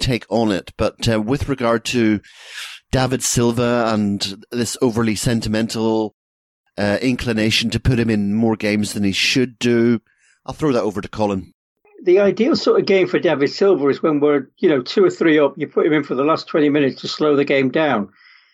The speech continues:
Speaker 2: 'Cause e-, every City fan said the same thing when we saw that lineup on Saturday. Uh, Silva and Gundogan, even though they're not playing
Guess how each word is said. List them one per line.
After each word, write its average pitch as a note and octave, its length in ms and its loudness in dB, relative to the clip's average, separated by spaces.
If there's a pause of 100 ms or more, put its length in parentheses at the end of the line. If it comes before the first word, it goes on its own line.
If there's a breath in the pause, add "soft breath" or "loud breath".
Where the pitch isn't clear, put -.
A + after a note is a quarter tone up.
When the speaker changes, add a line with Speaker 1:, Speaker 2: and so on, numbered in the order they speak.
(100 soft breath)
Speaker 2:
'Cause F3 180 -4
e-, - 280 0
every A3 240 4
City F#3 280 0
fan F3+ 200 0
said C#3+ 180 -2
the C#3 80 -2
same E3 360 0
thing D3 200 0
when B2 140 -2
we A#2 60 -2
saw C3 240 0
that B2+ 160 -2
lineup C3 460 -2
on A2+ 100 -12 (180)
Saturday. G#2+ 480 -2 (680 loud breath)
Uh, D#3 200 0
Silva C4 400 0
and A#3+ 160 2
Gundogan, D#3 680 0
even B3 220 0
though B3 100 4
they're G3 100 2
not G3+ 160 0
playing E3 380 0